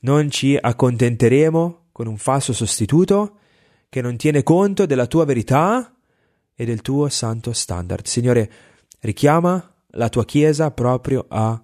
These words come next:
questo e fa sì che possa sapere che quella è l'espressione più vera dell'unità spirituale che esiste realmente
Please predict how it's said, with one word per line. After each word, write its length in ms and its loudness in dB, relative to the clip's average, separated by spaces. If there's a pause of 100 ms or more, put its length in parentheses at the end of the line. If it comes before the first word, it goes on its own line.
(140)
questo 560 -6 (2250)
e 100 -8
fa 180 0
sì 280 2
che 140 2
possa 460 2 (200)
sapere 500 2
che 120 -2
quella 340 2
è 100 -4
l'espressione 480 -4
più 180 -4
vera 520 0 (600)
dell'unità 540 0
spirituale 680 0
che 340 -2
esiste 480 -4
realmente 720 -4